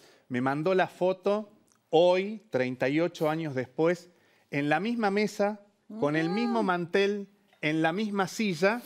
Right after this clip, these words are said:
Speaker 1: pero con una diferencia de treinta y ocho años. Y este muchacho es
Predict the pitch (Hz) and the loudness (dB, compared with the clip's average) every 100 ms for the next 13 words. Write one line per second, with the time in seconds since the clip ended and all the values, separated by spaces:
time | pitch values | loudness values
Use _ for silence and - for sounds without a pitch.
0 | - - _ _ - 143 151 151 170 185 | -16 -20 _ _ 0 0 2 0 0 0
1 | 160 151 151 165 156 165 143 143 135 143 | 0 0 0 -2 0 -2 0 -4 -2 -2
2 | 147 180 170 180 147 131 147 165 - - | 0 -2 0 0 0 0 -2 -6 -12 -20
3 | - - _ - 202 208 214 202 - 220 | -20 -20 _ -2 0 2 0 0 0 0
4 | 220 202 202 196 - | 2 2 2 0 -14